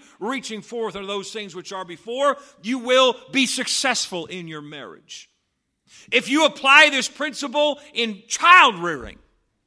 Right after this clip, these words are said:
forgetting those things which are behind, reaching forth unto those things which are before, you will be successful in your child rearing.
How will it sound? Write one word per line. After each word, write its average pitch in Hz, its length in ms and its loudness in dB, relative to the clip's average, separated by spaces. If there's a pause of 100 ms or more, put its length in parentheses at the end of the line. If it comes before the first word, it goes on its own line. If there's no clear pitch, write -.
(140)
forgetting 233 400 0
those 226 260 0
things 208 300 -10
which 180 160 -12
are 180 140 -8
behind, 165 500 -12
reaching 170 320 -14
forth 165 400 -16
unto 139 140 -16
those 143 320 -16
things 151 280 -20
which 131 160 -20
are 131 140 -16
before, 117 520 -20 (240)
you 165 180 -16
will 160 160 -10
be 147 160 -12
successful 139 680 -16
in 127 100 -16
your 120 100 -16
child 135 400 -14
rearing. - 280 -16